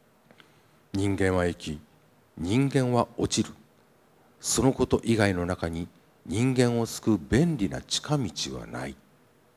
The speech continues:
まあ、先ほどのパラグラフとちょっと通じるところがありますね。義士も聖女も堕落する。それを防ぐことはできない。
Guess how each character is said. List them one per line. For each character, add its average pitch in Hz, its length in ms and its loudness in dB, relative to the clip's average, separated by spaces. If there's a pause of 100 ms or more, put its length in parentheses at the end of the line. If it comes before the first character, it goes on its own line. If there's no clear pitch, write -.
(1080)
ま 90 100 -2
あ、 - 20 -2
先 - 260 -2
ほ 98 100 0
ど 95 120 2
の 95 60 2
パ 110 100 2
ラ 95 80 2
グ 87 80 0
ラ 82 80 0
フ - 120 -12
と 160 280 4 (140)
ち 95 100 -8
ょ - 20 -4
っ - 0 -
と - 100 -16
通 - 220 -4
じ 82 100 0
る 78 60 0
と - 100 -8
こ 85 60 -4
ろ 76 60 -2
が 64 60 -8
あ - 20 -10
り 58 80 -14
ま - 40 -14
す - 100 -14
ね。 92 280 0 (1900)
義 160 160 0
士 208 240 2
も 107 160 2
聖 156 380 4
女 92 140 0
も 76 120 -4
堕 87 200 -2
落 127 220 0
す - 160 -4
る。 107 220 2
そ 101 220 0
れ 170 80 8
を 185 120 8
防 - 280 0
ぐ 127 100 -8
こ - 100 -8
と 95 120 -2
は 73 80 -2
で 71 160 -6
き - 120 -4
な 95 140 -2
い。 - 60 -14